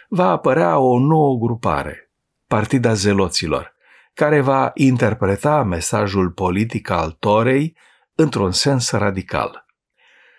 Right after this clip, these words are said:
Fariseii sunt însă recunoscuți prin faptul că s-au concentrat în mod special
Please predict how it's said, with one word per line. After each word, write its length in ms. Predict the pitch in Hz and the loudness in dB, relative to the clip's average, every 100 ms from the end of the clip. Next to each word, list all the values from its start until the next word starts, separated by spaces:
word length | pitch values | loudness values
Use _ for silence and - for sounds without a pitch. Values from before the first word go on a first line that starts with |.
| _ _ | _ _
Fariseii 560 | - 156 151 147 220 214 | -4 0 0 2 2 2
sunt 340 | - 175 160 | 2 2 2
însă 600 | 156 147 - 147 135 127 - | 0 2 2 4 4 2 2
recunoscuți 800 | 139 123 123 104 - - 208 - | 2 2 2 2 0 0 0 0
prin 180 | 107 | -2
faptul 380 | 98 160 - 143 | -2 -4 -2 -4
că 140 | 123 131 | 0 0
s-au 320 | - 127 120 | 2 0 0
concentrat 760 | - 127 117 110 92 - - | 0 0 2 0 0 -2 -2
în 120 | 131 101 | 0 2
mod 220 | 123 135 | 2 0
special 800 | - 120 - - 104 151 185 | -2 -4 -2 0 2 2 0